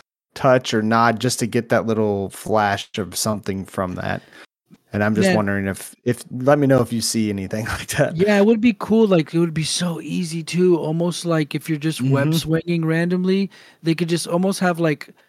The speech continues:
Speaker 2: two portals show, like, just show up in front of you and, like, he,
Speaker 1: Someone drop
Speaker 2: and,
Speaker 1: through
Speaker 2: and
Speaker 1: it.
Speaker 2: he just
Speaker 1: <laughs>
Speaker 2: goes, "Whoa!" And just,
Speaker 1: Yeah.
Speaker 2: like, that, that's it. And that would be such a cool nod. But, um,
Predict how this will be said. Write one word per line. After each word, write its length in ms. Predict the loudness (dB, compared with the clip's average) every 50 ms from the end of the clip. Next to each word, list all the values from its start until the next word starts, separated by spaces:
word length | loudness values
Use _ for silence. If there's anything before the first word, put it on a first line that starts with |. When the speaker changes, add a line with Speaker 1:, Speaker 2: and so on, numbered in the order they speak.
| _ _ _ _ _ _ _ _ _ _ _ _ _ _ _ -4
Speaker 2:
two 180 | 0 0 0
portals 680 | 0 -2 -2 2 2 4 4 4 2 0 -2 -4 -10 -10
show, 240 | -10 -6 -4 -4 -4
like, 300 | -2 -4 -4 -4 -4 -4
just 180 | -6 -4 -2
show 160 | 0 2 2
up 100 | 2 2
in 80 | -2 -6
front 240 | -4 -4 -4 -2 0
of 60 | 0
you 160 | 0 0 0
and, 100 | 0 -2
like, 100 | -2 0 0
he, 20 |
Speaker 1:
Someone 340 | 0 0 0 -2 -2 -2 -4
drop 340 | -2 0 0 2 2 0 0
Speaker 2:
and, 80 | 0 0
Speaker 1:
through 120 | 0 0
Speaker 2:
and 120 | 0 2 2
Speaker 1:
it. 40 | 2
Speaker 2:
he 120 | 2 2
just 180 | 2 2 2 2
Speaker 1:
<laughs> 20 |
Speaker 2:
goes, 220 | 2 2 2 0
"Whoa!" 1000 | 0 0 0 2 2 4 4 4 4 4 6 6 6 6 6 6 6 4 2 -2 -8 _ _ _
And 140 | 0 0 4 6
just, 120 | 6 8
Speaker 1:
Yeah. 140 | 8 8 6
Speaker 2:
like, 500 | 6 2 -2 -6 -10 -12 -12 -12 -4 0
that, 320 | 2 4 4 4 2 0 2
that's 300 | 2 2 2 2 2 2
it. 260 | 2 2 0 -2 -8 -8
And 140 | -6 -4
that 100 | -2 0
would 120 | 0 0 0
be 100 | -2 -2
such 220 | -2 -4 -4 -6
a 40 | -8
cool 300 | -6 -2 0 0 0 0
nod. 460 | -2 -4 -6 -6 -6 -8 -8 -10 -14 -18 -20 -20 -20 -20 -20 -20 _ _ _ _ -10
But, 220 | -6 -4 -2 -2
um, 80 | 0